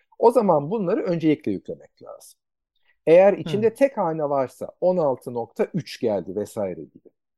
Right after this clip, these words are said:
Speaker 1: Hani bir daha
Speaker 2: Hı.
Speaker 1: nokta bir, nokta iki diye devamı yoksa eğer,
Speaker 2: Evet.
Speaker 1: o zaman bu hem güvenlik içerir,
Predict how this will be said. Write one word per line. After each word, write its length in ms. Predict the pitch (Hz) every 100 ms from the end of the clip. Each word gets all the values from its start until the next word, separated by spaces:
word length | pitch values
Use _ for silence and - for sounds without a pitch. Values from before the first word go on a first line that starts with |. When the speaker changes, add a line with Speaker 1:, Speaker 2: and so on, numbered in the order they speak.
| _ _ _ _ -
Speaker 1:
Hani 220 | 110 95
bir 120 | 135
daha 240 | 120 117 180
Speaker 2:
Hı. 40 |
Speaker 1:
nokta 340 | 127 120 131
bir, 160 | 117 117
nokta 260 | 113 - 113
iki 160 | 107
diye 140 | 113 104
devamı 400 | 123 120 117 120
yoksa 380 | 156 - -
eğer, 360 | 80 69 - _ _ _
Speaker 2:
Evet. 380 | 208 185 185 - _ _
Speaker 1:
o 140 | 226 285
zaman 480 | 269 220 202 202 202
bu 360 | 254 277 - _
hem 260 | - 247 262
güvenlik 480 | 233 226 220 226 220
içerir, 580 | 202 233 233 247 -